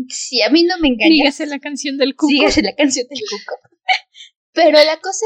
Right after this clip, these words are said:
Speaker 1: es que de todos modos logran atraparte. Y creo que eso es el mejor punto de un libro.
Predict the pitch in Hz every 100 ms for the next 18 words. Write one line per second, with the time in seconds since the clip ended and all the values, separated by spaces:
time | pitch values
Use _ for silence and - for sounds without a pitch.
0 | 427 415 - 403 269 - 285 330 320 269
1 | 277 311 269 262 277 285 269 220 196 190
2 | 220 208 _ - _ _ _ _ 254 254
3 | 302 302 339 - 320 311 - _ _ 254
4 | 247 247 240 247 - - 302 294 294 _
5 | _ _ _ _ _ - 277 269 269 262
6 | 240 233 233 196 170 -